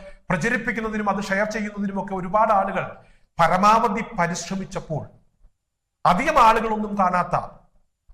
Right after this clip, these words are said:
കുറച്ച് ആളുകൾ മാത്രം കണ്ട ഒരു മിനിറ്റോ അല്ലെങ്കിൽ ഞാൻ പറഞ്ഞല്ലോ മുപ്പത് സെക്കൻഡോ ഒക്കെ ദൈർഘ്യമുള്ള ചില വീഡിയോകൾ ഇവിടെ സത്യം പറയുകയാണ്, ചില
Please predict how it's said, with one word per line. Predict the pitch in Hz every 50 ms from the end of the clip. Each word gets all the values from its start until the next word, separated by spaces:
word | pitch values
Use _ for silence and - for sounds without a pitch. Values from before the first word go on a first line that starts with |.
| _ -
കുറച്ച് | 202 262 262 - 302 254
ആളുകൾ | 226 226 226 220 220 202 202
മാത്രം | 185 190 185 196 208 202 202
കണ്ട | 196 170 156 143 123 - - - - _ _ _ _ _ _ _ - 170
ഒരു | 185 262 269
മിനിറ്റോ | 254 220 214 - - 196 - - -
അല്ലെങ്കിൽ | 170 175 196 202 220 208
ഞാൻ | 208 208 208
പറഞ്ഞല്ലോ | 233 - 185 180 160 156 165
മുപ്പത് | 165 - 226 226 240 208
സെക്കൻഡോ | 196 196 - 196 202 196 190
ഒക്കെ | 190 190 196 180 180
ദൈർഘ്യമുള്ള | 175 180 180 160 190 202 190 185 180 175 180 190 - - - - _ _ _ -
ചില | - 180 180 180 160 165
വീഡിയോകൾ | 175 190 175 202 196 170 151 143 127 - - - - - 160
ഇവിടെ | 165 165 165 160 156 151 151 156 - - - _ _ _ _ _ _ _ _ _ - -
സത്യം | 202 190 202 202 262 254 220
പറയുകയാണ്, | 208 196 190 175 170 160 151 135 135 120
ചില | - 170